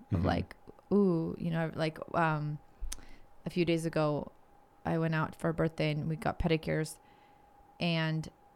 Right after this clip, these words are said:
Speaker 1: somebody brought, like, a bottle of Prosecco.
Speaker 2: You can do that at a nail salon?
Speaker 1: Oh, yeah.
Speaker 2: Oh.
Speaker 1: Most of them will let you. And so everybody had, like, a glass, and I
Speaker 2: Mm-hmm.
Speaker 1: was, like, the only one. But, like,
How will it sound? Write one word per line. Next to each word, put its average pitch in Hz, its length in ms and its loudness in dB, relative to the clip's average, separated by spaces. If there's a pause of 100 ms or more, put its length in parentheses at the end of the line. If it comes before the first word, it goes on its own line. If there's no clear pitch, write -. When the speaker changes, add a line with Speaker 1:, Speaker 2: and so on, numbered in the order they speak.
(200)
Speaker 1:
somebody 170 300 0
brought, 160 300 6
like, 160 160 -2
a - 20 -4
bottle 151 460 0
of 151 400 -2 (600)
Prosecco. - 540 -2
Speaker 2:
You 110 100 4
can 113 120 4
do 101 120 4
that 113 140 8
at 113 80 6
a 98 40 2
nail 95 160 2
salon? 127 240 0
Speaker 1:
Oh, 190 60 10
yeah. 214 180 8 (160)
Speaker 2:
Oh. 107 180 -4 (180)
Speaker 1:
Most 202 240 4
of 226 60 2
them 196 180 4
will 160 80 2
let 160 160 2
you. 165 180 -2 (920)
And 170 500 -2 (380)
so - 160 -2
everybody 170 300 4
had, 156 180 2
like, 151 140 -4
a 147 60 -8
glass, - 520 -6
and 151 140 0
I 151 60 2
Speaker 2:
Mm-hmm. 151 100 2
Speaker 1:
was, 156 100 -2
like, 156 100 -2
the - 80 -2
only 160 200 0
one. 156 300 2
But, 202 360 8 (680)
like, 190 200 8